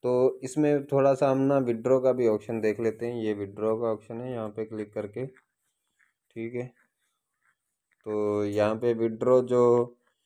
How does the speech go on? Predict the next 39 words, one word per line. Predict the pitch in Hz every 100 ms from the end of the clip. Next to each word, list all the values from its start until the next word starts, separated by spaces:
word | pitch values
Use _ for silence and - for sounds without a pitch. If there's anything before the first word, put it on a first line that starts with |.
| _ _ -
मिनिमम | 110 120 123 123 127 120
होता | 120 113 117
है | 117 113
वो | 113 113 117 -
I | 113
think | 110 117 110
पाँच | 107 117 120
डॉलर | 110 110 107
का | 107
होता | 101 107
है, | 104
ठीक | 117 120
है। | 113
जब | 107 107
आपके | 107 - 110
पाँच | 104 104 107
डॉलर | 113 113
हो | 110 107
जाएंगे | 113 113 113
तो | 113 110
आप | 98 98
अपना | 101 110 107
विड्रॉ | 104 98 107 107
ले | 101 95
सकते | 98 92 - 98
हैं। | 90 90 _ _ _ _ _ _ _ _
अकाउंट | 107 87 110 135 127
डिटेल | 127 123 117 120 120 120
आप | 110 110 -
बहत्तर | 117 104 117
आवर | 113 113
में | 113 117
चेंज | 113 113
कर | 113 110
सकते | 120 117 123
हैं। | 123
ये | 113
देख | 110 107
लें | 120 135